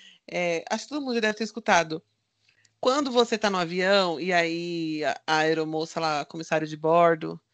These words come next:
os comissários de bordo começam a dar as orientações, eles sempre falam que caso do, de dar ruim lá, né, no avião, esqueci o nome da pa-, a palavra,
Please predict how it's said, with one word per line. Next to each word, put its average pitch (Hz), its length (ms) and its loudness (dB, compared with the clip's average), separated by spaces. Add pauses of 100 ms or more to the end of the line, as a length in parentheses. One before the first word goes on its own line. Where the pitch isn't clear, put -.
(120)
os - 60 -20
comissários 170 480 -2
de 165 60 -4
bordo 165 300 4
começam 160 340 -4
a - 20 -2
dar 165 120 6
as 156 100 0
orientações, 170 920 0 (400)
eles 190 240 2
sempre 226 260 0
falam 208 320 4
que 220 220 -12
caso 202 420 2
do, 170 520 -10 (420)
de 381 100 -10
dar 508 200 2
ruim 240 260 2
lá, 170 180 2
né, 190 140 -8
no 185 80 -10
avião, 180 560 -6
esqueci - 300 -12
o 170 40 -8
nome 151 140 -8
da 160 80 -8
pa-, - 160 -8
a 165 100 -2
palavra, 175 600 2